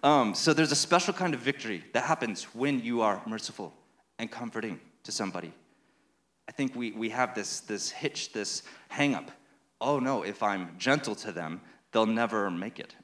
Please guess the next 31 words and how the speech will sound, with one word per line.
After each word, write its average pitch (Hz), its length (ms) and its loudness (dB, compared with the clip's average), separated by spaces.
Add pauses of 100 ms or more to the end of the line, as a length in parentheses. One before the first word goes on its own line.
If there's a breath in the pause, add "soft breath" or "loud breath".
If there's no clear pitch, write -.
If 104 140 -6
I'm 107 140 0
gentle 131 360 2
to 104 140 -8
them, 90 180 -4
they'll 90 140 -4
never 98 260 -4
perform 98 600 -6 (100)
at 85 160 -4
the - 60 -10
highest 92 380 -8
level. 85 260 -8 (300 loud breath)
They'll 107 100 -2
never 104 260 2
achieve 95 640 -6 (280 loud breath)
what - 140 -6
they 92 100 -2
want 85 220 -4
to - 120 -10
achieve. - 360 -10
So 82 120 -8
I 85 60 -4
have - 260 -6
to 104 60 -6
be 90 80 -12
harsh - 300 -8
to - 80 -14
them. - 200 -16
I 78 80 -12
have 92 280 -4
to, 80 200 -6